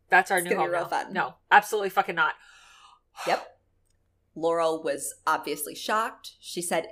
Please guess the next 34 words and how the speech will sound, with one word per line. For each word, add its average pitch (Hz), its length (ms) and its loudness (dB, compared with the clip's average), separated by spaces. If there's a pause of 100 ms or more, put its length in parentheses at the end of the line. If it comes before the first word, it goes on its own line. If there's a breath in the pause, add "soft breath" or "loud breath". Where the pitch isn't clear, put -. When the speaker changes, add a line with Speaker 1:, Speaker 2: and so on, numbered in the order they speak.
Speaker 2:
Isabella 165 640 0 (180)
wouldn't 160 300 -4
have 165 220 -12
known 143 420 -8
about - 400 -6 (140)
mommies 156 480 -6
hurting 156 480 -6
little 147 200 -4
girls 135 580 -4 (140)
and 160 260 -4
wondered 165 400 2
where 156 120 2
she 156 140 2
was 151 100 0
Speaker 1:
Right. - 60 -6
Speaker 2:
getting 143 220 0
this - 160 -6
stuff - 220 -4
from. - 380 -4 (540)
Laurel 196 320 4
said, 185 460 -4
quote, 127 240 0 (480)
"I 165 60 2
could 170 240 -8
see 196 200 -6
fear 139 680 -6
in 156 120 -8
my 135 160 -6
daughter," - 680 -8 (260)
end 151 280 -4
quote. 135 300 -2
Speaker 1:
Ugh. 196 200 6
Speaker 2:
And 160 240 2
she - 460 -6